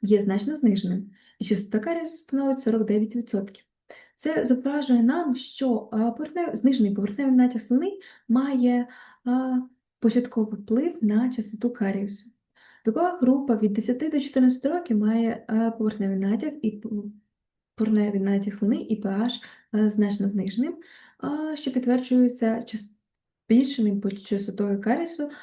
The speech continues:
що становить вісімдесят п'ять відсотків. У третій віковій групі П Ш є найнижчим,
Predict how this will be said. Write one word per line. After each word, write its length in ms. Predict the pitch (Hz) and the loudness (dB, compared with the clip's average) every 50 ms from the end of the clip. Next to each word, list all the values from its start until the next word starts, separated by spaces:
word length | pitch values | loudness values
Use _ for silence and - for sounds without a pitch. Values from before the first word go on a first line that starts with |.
| - - _ | -20 -20 _
що 160 | - - 226 | -8 -4 -4
становить 600 | 214 208 226 226 247 262 262 254 247 240 - - - _ _ - | 0 2 4 4 4 6 6 6 4 4 2 -2 -18 _ _ -6
вісімдесят 580 | - - 220 214 214 220 208 - 311 311 - - | 0 2 2 4 2 2 0 -2 -4 -4 -2 0
п'ять 240 | 233 226 226 - | 0 0 0 -2
відсотків. 460 | 226 - - 196 196 196 - - 220 - - _ _ - _ _ _ - | -4 -4 -4 -4 -4 -6 -8 -12 -14 -14 -16 _ _ -20 _ _ _ -4
У 60 | 208 | -2
третій 320 | 196 - 208 233 262 302 339 | 0 2 2 2 2 0 -2
віковій 440 | 330 330 - 302 302 285 269 262 | -4 -4 -4 -2 -2 0 0 0
групі 340 | 262 254 277 277 277 277 269 | 2 0 0 -2 -2 -2 -4
П 300 | 262 - 208 202 214 220 | -2 -2 -2 0 0 -2
Ш 140 | - - 220 | 0 0 2
є 60 | 196 | 2
найнижчим, 640 | 208 269 311 262 202 190 185 196 - - 294 302 - | 2 4 4 2 2 2 0 -4 -6 -8 -8 -10 -10